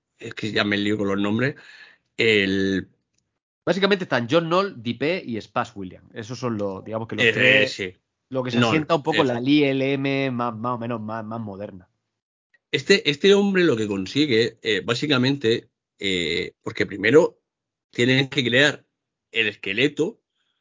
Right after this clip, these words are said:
Speaker 1: los músculos, el movimiento, y claro, es lo que ellos dicen, eh, eh, en esta serie de Netflix que tú dices, dice, claro, es que no hay un dinosaurio vivo para tú co-, tú cogerle. Tú, por ejemplo, quieres hacer,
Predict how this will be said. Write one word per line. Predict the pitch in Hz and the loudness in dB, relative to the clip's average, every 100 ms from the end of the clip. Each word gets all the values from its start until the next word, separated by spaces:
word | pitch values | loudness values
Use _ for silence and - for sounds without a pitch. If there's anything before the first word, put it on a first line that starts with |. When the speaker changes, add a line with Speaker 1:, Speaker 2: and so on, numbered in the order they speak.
| _ - | _ -6
Speaker 1:
los | 104 95 | -4 -2
músculos, | 104 147 - 120 117 - - | -2 -2 0 0 0 -2 -2
el | 117 | 0
movimiento, | 107 101 101 107 131 127 147 156 _ | 0 -2 0 0 -2 -2 -4 -6 _
y | 110 | -6
claro, | 110 139 98 - 117 | 0 2 0 -4 -2
es | 113 | 0
lo | 120 | 0
que | 117 | -2
ellos | 117 123 | -2 -2
dicen, | 123 120 135 | -2 0 2
eh, | 151 131 | 2 2
eh, | 123 107 101 98 101 82 82 69 | -2 -2 -2 -2 -2 -4 -6 -14
en | 76 101 | -8 -4
esta | 107 107 | -4 -6
serie | 110 110 | -4 -2
de | 98 | 0
Netflix | 107 113 | -2 -6
que | 101 | -6
tú | 90 | -6
dices, | 127 131 | -8 -8
dice, | 92 | -10
claro, | - 139 - _ _ _ _ _ _ _ _ _ _ _ | -4 -4 -4 _ _ _ _ _ _ _ _ _ _ _
es | 139 - | -4 4
que | 165 | 6
no | 147 | 8
hay | 185 190 | 6 6
un | 160 | 2
dinosaurio | 131 120 104 117 104 92 | 2 -2 -2 -2 -2 0
vivo | 135 208 104 | 0 0 -2
para | 107 101 | -4 -6
tú | - 104 | -6 -8
co-, | 98 - _ | -10 -14 _
tú | - | -12
cogerle. | 117 - 143 139 | -8 -2 0 0
Tú, | 104 | -2
por | 104 | -4
ejemplo, | 139 156 101 | -4 -4 -2
quieres | 101 104 | -4 -4
hacer, | 107 139 147 - | 0 2 2 -2